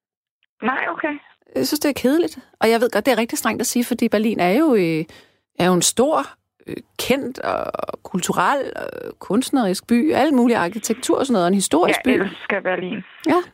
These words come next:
Speaker 2: den er bare aldrig ligesom... Jeg har aldrig været sådan... Det er lidt sjovt, den der, når jeg nu selv har været sådan halvpunket, da jeg var ung, men jeg har aldrig haft sådan den der trang til at skulle til Berlin.
Speaker 1: Nej, okay. Ej, hvor sjovt. Det kunne jeg ellers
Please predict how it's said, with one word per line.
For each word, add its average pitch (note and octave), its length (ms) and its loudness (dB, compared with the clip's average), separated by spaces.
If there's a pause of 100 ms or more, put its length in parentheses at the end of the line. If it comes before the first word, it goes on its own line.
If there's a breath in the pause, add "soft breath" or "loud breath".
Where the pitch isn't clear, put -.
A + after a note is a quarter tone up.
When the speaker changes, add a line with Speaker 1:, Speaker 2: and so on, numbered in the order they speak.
(380)
Speaker 2:
den A3+ 120 2
er G#3 60 4
bare C#4 260 2
aldrig F#3+ 220 0
ligesom... F#3+ 400 2 (380)
Jeg G#3 80 -2
har A3 120 2
aldrig A#3+ 180 2
været G3 160 4
sådan... E3+ 280 2 (1120 loud breath)
Det E3+ 140 2
er C#3+ 160 0
lidt D3 120 0
sjovt, - 240 -2
den F#3 140 2
der, E3 60 2
når D#3+ 120 2
jeg D#3 160 2
nu D#3 260 2 (260)
selv - 260 0
har F#3 80 2
været D3+ 160 2
sådan E3 160 -2
halvpunket, G3 520 2
da F#3+ 100 2
jeg F3 120 2
var F#3+ 60 4
ung, F#3+ 120 2
men G3+ 60 0
jeg F#3+ 80 4
har F#3+ 40 4
aldrig A3 120 0
haft A#3 160 -2
sådan A3+ 160 2
den G#3+ 80 0
der G3 80 2
trang - 360 -2
til - 120 -4
at - 40 -2
skulle G3+ 220 2
til - 140 -2
Berlin. G3+ 340 0 (1120)
Speaker 1:
Nej, A#3 220 0
okay. D4 300 -2 (140)
Ej, B3 160 -4
hvor A#3 180 -2 (420)
sjovt. - 300 -2 (320)
Det A#3+ 100 2
kunne C4 160 2 (100)
jeg G#3 160 -2
ellers B3 260 0